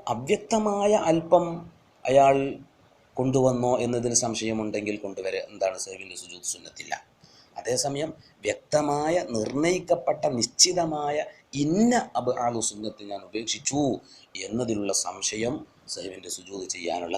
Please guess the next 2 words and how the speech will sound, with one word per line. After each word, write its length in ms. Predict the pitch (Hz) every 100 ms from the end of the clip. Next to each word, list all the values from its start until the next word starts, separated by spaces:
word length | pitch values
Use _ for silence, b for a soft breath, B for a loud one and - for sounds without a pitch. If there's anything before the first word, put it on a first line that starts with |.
| -
കാരണമാണ്. 500 | 69 - - - - - _ _ _ _ _ _ _ _ _ _ _ _ _ _ _ _ _ _ _ _ _ _ _ - - _ _ - - _ _ _ _ _ _ _ _ _ _ _ _ _
ഇനിയും 400 | 98 101 110 117